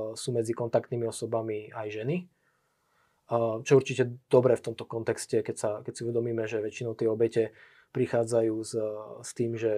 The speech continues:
došlo k zneužívaniu zo strany kňaza, čiže to je fajn. A ja to beriem tak, že cirkev otvorila dvere, urobila ten dôležitý krok a teraz má pred sebou úlohu pokračovať v tom budovaní,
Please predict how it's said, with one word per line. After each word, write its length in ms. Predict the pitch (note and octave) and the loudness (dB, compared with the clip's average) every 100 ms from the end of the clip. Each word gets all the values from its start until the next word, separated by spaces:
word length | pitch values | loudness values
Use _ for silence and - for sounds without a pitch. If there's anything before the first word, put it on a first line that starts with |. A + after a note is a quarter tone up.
| G#2+ | -2
došlo 240 | A2 A#2+ | -4 -6
k 80 | A2+ | -6
zneužívaniu 480 | A2+ A2 A#2 A2+ A2 | -6 -2 0 -2 -6
zo 60 | - | -4
strany 240 | A#2 A2+ | -4 -2
kňaza, 400 | - A#2 A2 A2 | -2 -2 0 -2
čiže 240 | A2+ A2+ G#2+ - _ _ _ | -4 -6 -6 -14 _ _ _
to 160 | - B2 | 4 4
je 80 | - | 6
fajn. 480 | A#2+ A#2 D3 F3 F3+ _ _ _ _ _ - | 2 4 2 0 -2 _ _ _ _ _ 0
A 400 | B2 A#2+ A#2+ C3 _ | 4 6 4 0 _
ja 80 | D3+ | 2
to 80 | D3 | 6
beriem 240 | F3+ F3 | 8 8
tak, 80 | D#3+ | 6
že 160 | D3+ D3 | 4 4
cirkev 240 | D#3+ D#3+ | 4 6
otvorila 480 | C3+ B2+ C#3 D3 A#2 | 6 2 2 4 4
dvere, 560 | A2 A2+ D3 F#3 F3+ - | 4 2 2 2 -2 -4
urobila 480 | C3+ B2+ A#2+ C3 A#2+ | -2 0 4 8 8
ten 160 | A#2+ A#2 | 6 -2
dôležitý 480 | A#2+ B2 B2+ A2+ - | -2 -2 -2 -4 2
krok 400 | B2+ D3+ - - _ _ _ _ | 6 6 4 -10 _ _ _ _
a 80 | B2 | 2
teraz 480 | - C3 B2 - - | 6 8 6 0 -4
má 160 | C#3 C3 | 0 2
pred 240 | C3 C3 | 2 2
sebou 160 | C3 B2+ | 4 4
úlohu 480 | B2 C3 B2 A#2+ | 6 4 4 0
pokračovať 560 | A#2 A#2+ B2+ B2 B2+ - | -2 0 0 2 -2 -4
v 60 | B2+ | -6
tom 80 | A#2 | -4
budovaní, 640 | B2 B2 B2 A#2+ A#2 | 0 2 2 0 -4